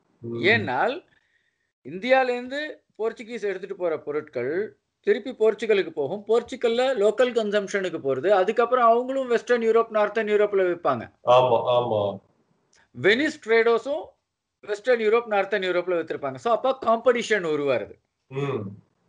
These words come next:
Speaker 2: அப்ப கான்ஸ்டான்டினோபிள்ல உள்ள ட்ரேடருக்கும் அலெக்சாண்ட்ரியால உள்ள ட்ரேடருக்கும் இது ஒரு மிகப்பெரிய காம்படிஷனை கொடுக்கும்.
Speaker 1: கரெக்ட்.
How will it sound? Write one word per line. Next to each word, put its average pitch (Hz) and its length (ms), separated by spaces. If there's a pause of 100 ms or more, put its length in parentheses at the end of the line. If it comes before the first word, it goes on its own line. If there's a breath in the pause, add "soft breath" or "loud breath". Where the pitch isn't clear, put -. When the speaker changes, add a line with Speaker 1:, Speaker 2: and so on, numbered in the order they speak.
(760)
Speaker 2:
அப்ப 147 580 (360 loud breath)
கான்ஸ்டான்டினோபிள்ல 247 1000
உள்ள 220 280
ட்ரேடருக்கும் 165 1040 (320)
அலெக்சாண்ட்ரியால 233 800
உள்ள 180 260
ட்ரேடருக்கும் 160 720 (1800)
இது 202 260
ஒரு 196 140
மிகப்பெரிய 190 380
காம்படிஷனை 156 480
கொடுக்கும். 131 360 (560)
Speaker 1:
கரெக்ட். - 320